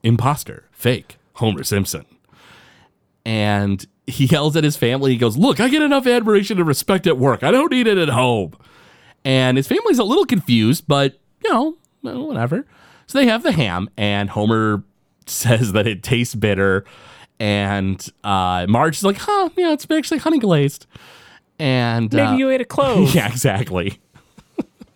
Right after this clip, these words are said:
Speaker 1: And so Homer asks Bart, he's like, "What's your problem, boy?" And Bart says, he's like, "Milhouse won't, you know, isn't, you know, won't be my friend anymore." And Homer's like, <laughs> "The four eyes with a big nose?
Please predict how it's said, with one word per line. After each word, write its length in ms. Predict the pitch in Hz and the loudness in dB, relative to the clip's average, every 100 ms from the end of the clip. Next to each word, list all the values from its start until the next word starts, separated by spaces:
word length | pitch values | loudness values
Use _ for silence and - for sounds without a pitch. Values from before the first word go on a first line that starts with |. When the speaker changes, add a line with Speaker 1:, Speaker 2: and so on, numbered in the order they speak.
| - | -6
Speaker 1:
And 160 | 196 | -6
so 360 | - 311 233 220 - - - | -2 0 0 -2 -8 -10 -2
Homer 540 | 220 233 269 262 262 - - - _ 175 | 0 0 0 0 0 -4 -20 -20 _ -2
asks 240 | 175 175 | -2 0
Bart, 320 | 151 185 254 | 2 2 2
he's 100 | 127 | 2
like, 120 | 127 | 0
"What's 220 | 113 202 151 | 2 0 2
your 220 | 165 170 | 2 2
problem, 380 | 131 107 104 101 | 2 0 0 0
boy?" 360 | 107 104 101 - - - _ | 2 2 0 -4 -20 -20 _
And 400 | 139 135 123 117 - - _ | -2 2 2 0 -2 -20 _
Bart 240 | - 135 175 | -2 -2 0
says, 300 | - 254 254 | -2 0 -2
he's 140 | 107 | -2
like, 100 | 107 | 0
"Milhouse 420 | 101 120 123 120 | 2 2 0 -2
won't, 320 | - 104 113 - | -2 0 0 -2
you 160 | 110 107 | -2 0
know, 180 | 95 | 0
isn't, 240 | 98 110 95 | 0 -2 -6
you 160 | 104 | -6
know, 80 | 98 | -6
won't 220 | 92 101 | -4 -4
be 80 | 104 | -2
my 140 | 101 95 | -2 -2
friend 240 | 170 254 | -2 -2
anymore." 440 | 120 90 87 78 78 - - - - | 0 -2 -4 -6 -12 -18 -20 -20 -4
And 220 | 156 147 | 0 0
Homer's 400 | 139 180 220 185 | 2 0 0 2
like, 280 | 170 127 - - - - | 2 0 -4 -20 -20 -20
<laughs> 380 | - - 127 | -16 -6 0
"The 180 | - 139 | 0 0
four 300 | 135 233 233 | -2 2 4
eyes 240 | 233 233 220 | 4 2 2
with 120 | 147 | 2
a 40 | |
big 360 | 127 - 247 180 | 2 2 0 2
nose? 360 | 180 202 254 | 2 4 2